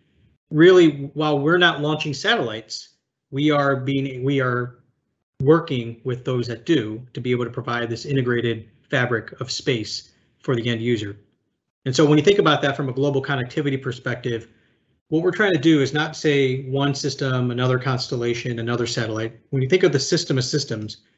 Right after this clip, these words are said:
you bring those together and you have the opportunity to be able to connect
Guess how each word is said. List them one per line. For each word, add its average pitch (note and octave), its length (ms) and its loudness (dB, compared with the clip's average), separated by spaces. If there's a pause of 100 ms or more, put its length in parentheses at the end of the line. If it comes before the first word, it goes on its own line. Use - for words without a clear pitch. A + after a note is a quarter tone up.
(360)
you B2+ 80 -6
bring E3+ 180 6
those G3 180 8
together A#2 640 -2 (320)
and B2+ 80 -6
you C3 120 2
have D3+ 180 2
the D#3+ 80 6
opportunity D3 360 2
to B2 40 -4
be B2+ 100 -2
able A#2+ 140 -4
to A#2+ 60 -16
connect B2 300 -6